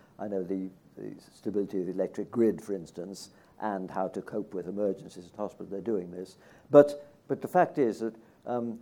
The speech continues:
the downside of the huge progress that's been made is that there is a gap between what we can do, um, if you focus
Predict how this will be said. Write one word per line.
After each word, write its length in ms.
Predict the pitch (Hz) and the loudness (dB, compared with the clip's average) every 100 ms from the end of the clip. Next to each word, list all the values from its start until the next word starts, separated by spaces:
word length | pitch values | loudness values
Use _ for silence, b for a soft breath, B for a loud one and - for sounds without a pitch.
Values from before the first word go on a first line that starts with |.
| - | -12
the 80 | - | -10
downside 580 | 113 165 165 - 131 120 | 2 4 4 2 0 0
of 100 | 117 | 0
the 100 | 113 | -2
huge 420 | 113 139 131 101 | -2 2 2 0
progress 500 | - 147 135 95 82 | 6 8 8 4 -2
that's 140 | 87 - | -8 -12
been 260 | 92 92 | -12 -10
made 340 | 87 82 87 - - - b b b - | -10 -10 -14 -18 -20 -20 b b b -4
is 220 | 131 123 | -4 -2
that 160 | 123 127 | -2 0
there 100 | 123 | 2
is 140 | 110 | 0
a 40 | |
gap 380 | 110 147 139 - | 0 2 2 0
between 480 | 113 - 107 101 101 b b b - - | -6 -4 -6 -6 -8 b b b -20 -8
what 240 | 113 120 | -4 -2
we 160 | 110 95 - | -4 -6 -10
can 360 | - 151 139 117 | -6 -2 -2 -2
do, 340 | 95 - - - _ - _ _ _ _ _ _ _ _ _ _ _ _ - | -2 -4 -10 -18 _ -20 _ _ _ _ _ _ _ _ _ _ _ _ -14
um, 240 | 104 98 | -12 -10
if 160 | 104 110 | -12 -8
you 160 | 107 92 - | -8 -8 -8
focus 300 | - 104 92 | -4 -4 -4